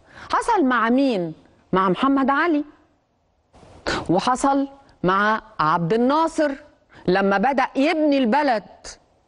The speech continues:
عشان كده كل التحية والتقدير لطريقة الدولة وهدوء الرئيس عبد الفتاح السيسي وصبر المؤسسات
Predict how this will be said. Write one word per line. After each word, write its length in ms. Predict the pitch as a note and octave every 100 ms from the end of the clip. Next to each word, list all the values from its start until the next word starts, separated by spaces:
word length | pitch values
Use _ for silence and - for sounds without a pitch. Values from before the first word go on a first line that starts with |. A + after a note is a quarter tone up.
| _ _ -
عشان 360 | D#3+ - G3
كده 360 | F3 D4+ C4 C4 - - _ _ _ _ _ - - -
كل 360 | D#4+ E4+ A#3 E3
التحية 760 | - G3+ - C#4 A#3 G3 F#3 - _ _ _ _ -
والتقدير 840 | F#3+ - G3+ F3 G3 C4 B3 A3 - - - -
لطريقة 680 | G3+ - G3+ C4+ B3 F#3+ -
الدولة 580 | F#3 D#3+ A3 C4 C4+ E4+ - - - - -
وهدوء 680 | F#3+ G#3 A3 A3+ A3 D#4+ D4 - -
الرئيس 760 | F#3+ G3 - C4 D#4 - - -
عبد 200 | F3 F3
الفتاح 540 | F#3 - F#3 - B3+ G#3+
السيسي 580 | - - C#4 D#4+ F#4 G#4+ - - - - -
وصبر 840 | C#4 D#4+ - F#4+ A4 B3+ A3+ B3+ -
المؤسسات 1160 | C4+ A#3 A#3 - B3 - B3+ - F4 A4+ A4+